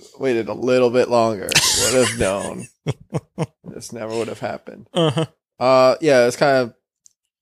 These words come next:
Speaker 1: probably, if I were Beltran, I'd be a little upset that I was the only player who was named specifically, 'cause Beltran was not a coach at the time. Um, unlike the other people, uh, like Cora, who got fired because he also then cheated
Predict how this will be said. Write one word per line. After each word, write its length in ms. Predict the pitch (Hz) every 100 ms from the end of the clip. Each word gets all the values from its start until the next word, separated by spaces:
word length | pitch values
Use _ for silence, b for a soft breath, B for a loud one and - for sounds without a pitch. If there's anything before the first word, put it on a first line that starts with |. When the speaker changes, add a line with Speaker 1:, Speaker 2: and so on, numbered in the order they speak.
| _ _
Speaker 1:
probably, 380 | - 117 110 104 -
if 100 | 113
I 120 | 117 113
were 80 |
Beltran, 400 | 107 113 110 117
I'd 120 | 110 107
be 60 |
a 80 | 110
little 180 | 110 104
upset 320 | - 117 104
that 100 | 117
I 40 |
was 160 | 110 110
the 80 | 110
only 220 | 107 110
player 500 | 107 107 107 110 117 -
who 140 | 117
was 200 | 104 104
named 440 | 107 104 107 110 -
specifically, 640 | - 117 110 113 110 139
'cause 240 | 135 120 - _ _
Beltran 360 | - 107 110 107
was 160 | 98 110
not 220 | 117 -
a 60 |
coach 320 | - 107 113 -
at 60 |
the 80 | -
time. 380 | - 110 120 143 _ _ _ _ _ _ _ -
Um, 420 | 113 104 101 113 - _ _ _ _ _ _ _ _ -
unlike 260 | 113 107 95
the 100 | 113
other 160 | 104 104
people, 500 | 107 - 104 110 - _
uh, 380 | 117 107 - 64 -
like 240 | 113 - - B B B B
Cora, 400 | - 113 101 98
who 280 | 107 104 - -
got 220 | 90 -
fired 380 | 107 95 64 _ _ _
because 240 | 110 107
he 100 | 107
also 240 | - -
then 200 | 95 95
cheated 320 | - - 104